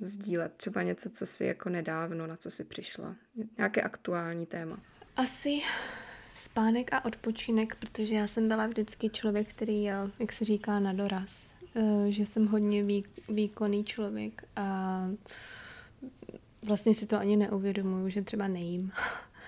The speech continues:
Speaker 2: Tak s-, tak se snažím jako kdyby vkládat tady tyhle vsuvky,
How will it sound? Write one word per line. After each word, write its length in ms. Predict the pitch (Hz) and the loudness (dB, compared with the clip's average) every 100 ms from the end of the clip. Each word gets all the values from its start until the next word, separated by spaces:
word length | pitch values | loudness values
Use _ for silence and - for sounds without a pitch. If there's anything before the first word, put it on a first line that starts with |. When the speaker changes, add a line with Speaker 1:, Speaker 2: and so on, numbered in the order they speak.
| - - - | -14 -14 -4
Speaker 2:
Tak 220 | - 214 | -2 0
s-, 160 | - - - - | -4 -10 -14 -4
tak 180 | 208 - | -4 -2
se 140 | 220 | -2
snažím 440 | - 220 208 214 | 2 4 4 2
jako 220 | 202 202 208 | 2 0 0
kdyby 400 | 208 214 214 220 - - - - - | 2 2 2 2 -4 -20 -16 -12 -12
vkládat 480 | - 226 208 208 220 | -2 2 4 2 0
tady 220 | - 202 208 - | -2 -2 -2 0
tyhle 360 | 214 214 226 220 - | 2 4 2 0 -8
vsuvky, 800 | - - 220 - - 214 214 220 | -4 0 0 -2 0 2 4 2